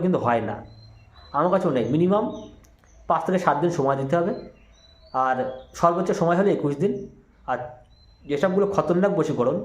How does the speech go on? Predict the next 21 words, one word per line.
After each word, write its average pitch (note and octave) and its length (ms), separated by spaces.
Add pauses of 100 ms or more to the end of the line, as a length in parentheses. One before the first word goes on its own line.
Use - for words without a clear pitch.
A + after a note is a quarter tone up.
যেরকম C3+ 280
জিন F3 180
পরে E3+ 140 (100)
মায়া B2+ 220
বশীকরণ, A#2+ 420
ডাকিনী C3+ 280
বিদ্যায় B2+ 260
বশীকরণ, A#2+ 360
এগুলোকে D#3 300 (540)
চটজলদি F3 460
কাজ A#2 180
নিয়ে G#2+ 160
নেয়, A2 120 (200)
তিন E3 180
দিনে E3+ 200
রেজাল্ট A#2 260
পাওয়া G#2+ 160
যায়। - 160
তিন D#3+ 160
থেকে F3+ 200
পাঁচ C3 120